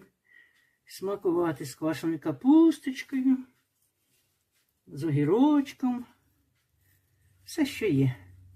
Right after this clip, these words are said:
Цю картоплю можна навіть на, на другий день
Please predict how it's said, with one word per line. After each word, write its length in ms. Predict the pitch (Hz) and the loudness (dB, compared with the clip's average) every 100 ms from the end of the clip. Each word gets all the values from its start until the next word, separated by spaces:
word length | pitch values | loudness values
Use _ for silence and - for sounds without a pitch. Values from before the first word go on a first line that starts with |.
| _ _ _ _ _ _ _ _ _ _ _ _ _ _ _ _ _ _ _ _ _ _ _ _ _ _ _ _ _ _ _ _ _ - _ _ - | _ _ _ _ _ _ _ _ _ _ _ _ _ _ _ _ _ _ _ _ _ _ _ _ _ _ _ _ _ _ _ _ _ -20 _ _ -6
Цю 160 | 185 | -4
картоплю 480 | 180 - 233 247 190 | -2 -2 -2 0 2
можна 380 | 175 160 165 156 - _ _ - - - | 2 0 -4 -6 -12 _ _ -20 -20 -14
навіть 300 | 160 160 156 | -6 -4 -4
на, 240 | 160 160 - | -4 -4 -4
на 140 | 160 | -6
другий 320 | 165 165 160 | 0 0 0
день 320 | 156 220 233 | 0 -2 -2